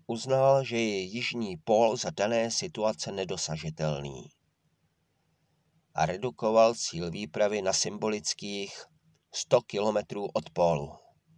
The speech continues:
Muži se tak rvali dál, slepě jako stroje, na hranici přežití až do devátého ledna roku devatenáct set devět. Tehdy, po posledním kroku vpřed,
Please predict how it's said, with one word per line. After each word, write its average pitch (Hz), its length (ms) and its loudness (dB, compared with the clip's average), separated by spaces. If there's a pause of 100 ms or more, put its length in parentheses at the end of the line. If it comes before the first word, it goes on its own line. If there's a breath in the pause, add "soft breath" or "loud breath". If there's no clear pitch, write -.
(1200 soft breath)
Muži 104 280 0
se 131 140 2
tak - 180 -2
rvali 123 440 6
dál, 107 520 6
slepě 113 440 2
jako 120 240 2
stroje, 104 500 2 (440 soft breath)
na - 140 4
hranici 123 480 2
přežití 123 580 -4
až - 240 -8
do 98 80 -4 (120)
devátého 120 680 4
ledna 117 320 -2
roku 113 220 -10
devatenáct 113 580 0
set 101 160 -8
devět. 90 400 -6 (1200)
Tehdy, 110 480 2 (960)
po 104 120 2
posledním 104 560 -4
kroku 90 320 -6
vpřed, - 680 -4